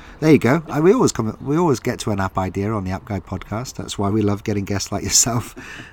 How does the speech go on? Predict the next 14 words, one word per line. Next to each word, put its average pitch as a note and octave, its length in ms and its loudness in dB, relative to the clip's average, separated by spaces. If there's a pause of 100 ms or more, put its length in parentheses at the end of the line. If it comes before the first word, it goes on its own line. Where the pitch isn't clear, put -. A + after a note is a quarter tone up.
<laughs> - 60 -18
uh, F#2+ 140 -4
Chris, - 300 -6
to, G2 280 -4 (140)
to F#2+ 480 -6
go G#2 160 -4
through, G2+ 340 -2 (400)
um, F#2 240 -12
your G#2 140 -6
business. A2 440 -6 (520)
So, - 140 -6 (580)
so F#3 220 0
it's, - 240 -2
um, E3+ 340 -2